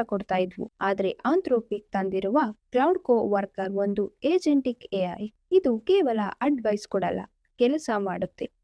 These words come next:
ಒಂದು ಲೀಗಲ್ ಪೇಪರ್ ತಗೊಂಡು ಅದರಲ್ಲಿರೋ ತಪ್ಪುಗಳನ್ನ ಸರಿಪಡಿಸಿ ಇಮೇಲ್ ಡ್ರಾಫ್ಟ್ ಮಾಡಿ ಕ್ಲೈಂಟ್‌ಗೆ ಕಳಿಸುವವರೆಗೂ ಎಲ್ಲ ಕೆಲಸವನ್ನು ಇದು ಒಬ್ಬನೇ ಮಾಡುತ್ತೆ. ಇದನ್ನೇ ಆಟೋನಮಸ್ ಕೇಪಬಿಲಿಟಿ ಅಂತಾರೆ.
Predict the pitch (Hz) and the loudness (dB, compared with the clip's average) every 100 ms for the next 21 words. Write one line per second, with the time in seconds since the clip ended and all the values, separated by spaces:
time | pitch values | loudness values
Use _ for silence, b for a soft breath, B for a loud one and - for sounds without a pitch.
0 | _ _ _ _ 196 214 339 294 214 196 | _ _ _ _ 0 2 4 4 2 0
1 | 240 370 320 220 208 202 196 - 196 190 | 2 2 2 -2 -2 -2 -4 -4 -4 -2
2 | 190 190 - - 311 320 226 202 196 - | -2 -4 -2 -2 0 0 0 -2 -4 -2
3 | 339 247 240 226 202 185 - 330 320 262 | -2 0 2 0 0 -4 -4 -2 0 -2
4 | 247 - 330 - _ 339 381 254 202 202 | -4 0 -2 -2 _ 4 4 2 -2 -4
5 | 190 _ 208 202 330 294 _ 294 311 277 | -6 _ -4 -2 0 -2 _ 0 0 0
6 | - 214 - 370 - 214 196 202 285 233 | -2 -4 0 0 0 -2 0 0 0 -2
7 | 202 220 359 294 226 208 202 190 196 269 | -2 0 0 0 -2 -6 -4 -4 0 0
8 | 226 _ 302 220 196 302 285 233 220 208 | 0 _ 0 0 0 -2 0 0 0 -2
9 | 196 - _ - _ _ 349 359 302 220 | -4 -4 _ -20 _ _ 4 4 2 2
10 | 202 - 330 311 277 262 247 254 247 - | -2 -4 0 2 2 2 2 0 -4 -2
11 | 233 202 190 196 196 185 185 185 185 180 | -2 -2 -6 -2 0 2 0 -2 -2 -2